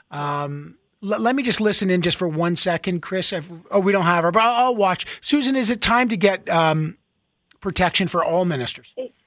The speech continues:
Speaker 2: sadly, yes, until the tone and the temperature comes down. I think,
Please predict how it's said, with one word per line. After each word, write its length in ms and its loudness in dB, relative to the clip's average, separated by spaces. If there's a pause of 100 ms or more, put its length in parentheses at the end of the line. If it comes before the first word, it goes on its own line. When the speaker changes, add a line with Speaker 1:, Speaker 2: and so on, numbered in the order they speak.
(300)
Speaker 2:
sadly, 640 2
yes, 320 2 (300)
until 480 0
the 120 -2
tone 360 2
and 120 2
the 60 -2
temperature 480 -8
comes 360 -8
down. 420 -4
I 80 -4
think, 300 -6